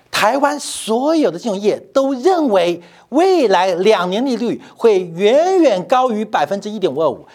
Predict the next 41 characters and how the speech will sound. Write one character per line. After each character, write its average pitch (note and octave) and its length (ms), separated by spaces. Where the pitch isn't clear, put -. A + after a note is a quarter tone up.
甚 F4 380
至 A3+ 120
这 A3 120
次 G3+ 140
投 E3+ 200
标 A#3 240
的 D3 160
竞 C#4 180
标 G3 140
利 F#3 120
率 E3 180
可 - 160
能 D3+ 200
已 - 80
经 C3 120
超 D#3 120
过 C#3 80
百 - 120
分 - 100
之 A2+ 80
二。 A#2+ 60
观 D4 100
众 - 20
朋 - 20
友， E3+ 200
我 C3 120
们 F#3 100
不 F#3 80
是 F#3+ 100
做 F#3 140
一 C#3+ 40
个 D#3 80
诅 - 220
咒 C4 220
吗？ D3+ 180
二 F#4+ 160
零 A#3 140
二 A#3+ 80
四 A#3+ 160
年 A#2 320
是 - 380